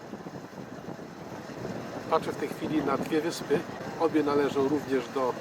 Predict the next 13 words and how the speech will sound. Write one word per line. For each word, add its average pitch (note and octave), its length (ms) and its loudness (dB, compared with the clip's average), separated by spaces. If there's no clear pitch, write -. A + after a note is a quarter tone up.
zespołu C#3+ 520 6
Norfolk. C#3 600 2
Druga E3 300 6
z D3+ 120 -2
nich, C#3 120 0
większa, D3 480 2
jest B2+ 180 -2
oddalona C#3 420 2
o B2 60 2
siedem C#3 300 0
kilometrów, C3+ 640 -2
nazywa C3+ 400 0
się C#3 220 -2